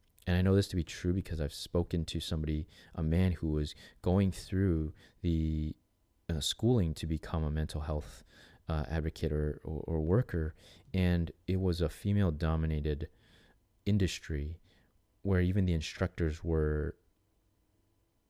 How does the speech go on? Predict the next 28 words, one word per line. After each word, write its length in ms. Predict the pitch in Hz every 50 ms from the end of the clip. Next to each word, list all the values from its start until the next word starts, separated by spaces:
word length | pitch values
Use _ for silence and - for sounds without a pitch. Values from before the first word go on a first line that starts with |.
| _ _ -
let's 140 | 120 117 -
just 120 | 101 -
say 100 | - 98
the 100 | 85 82
environment 400 | 80 78 80 85 87 85 78 67
wasn't 200 | 76 80 80 73
great 260 | - 73 71 71 - -
for 160 | - 73 71
him, 240 | 73 69 67 73 - _ _ _ _ _ _ _ _ _ _
and 460 | - 80 80 80 78 76 76 76 - - _ _ _ _ _ _ _ _ _ _ _ _ _ _ _ -
he 180 | - 107 101
actually 360 | 92 92 90 - - - 78
dropped 360 | 71 - 69 69 67 - - 67
out, 180 | 67 - - - _ _ _ _ _ -
discouraged 540 | - 92 - - - 98 95 95 98 - -
him 120 | 92 87 82
to 100 | - 78
the 80 | 76
point 280 | - - - 82 69 60
where 80 | 73
he 220 | 76 - - 85 80
was 120 | 76 73
just 220 | - 73 - - -
like, 120 | 71 -
"This 180 | - 76 - 71
isn't 260 | 73 76 71 - -
worth 200 | 78 78 - -
it." 120 | 76 76